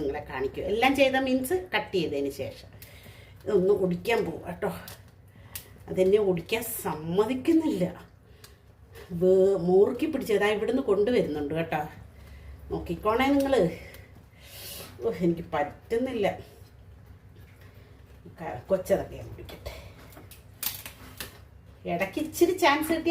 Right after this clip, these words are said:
അത് കടിക്കും നമ്മളെ. ഇതൊക്കെ വെച്ച് തന്നെ ഞുറു-, മുറുക്കും തന്നെ കേട്ടോ. ചെറിയ കാലുകൾ. കായലിലെ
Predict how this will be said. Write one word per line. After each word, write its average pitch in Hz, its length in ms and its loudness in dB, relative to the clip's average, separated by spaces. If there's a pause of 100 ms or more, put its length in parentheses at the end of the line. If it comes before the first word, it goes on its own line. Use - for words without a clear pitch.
അത് 311 40 0 (120)
കടിക്കും 240 320 -2
നമ്മളെ. 185 280 -2 (280)
ഇതൊക്കെ 240 340 0
വെച്ച് 320 260 2
തന്നെ 320 200 0 (580)
ഞുറു-, 254 260 -2 (360)
മുറുക്കും 269 520 6
തന്നെ 151 220 0 (1300)
കേട്ടോ. 226 200 2 (220)
ചെറിയ 233 340 0 (140)
കാലുകൾ. 180 400 0 (4000)
കായലിലെ 185 560 2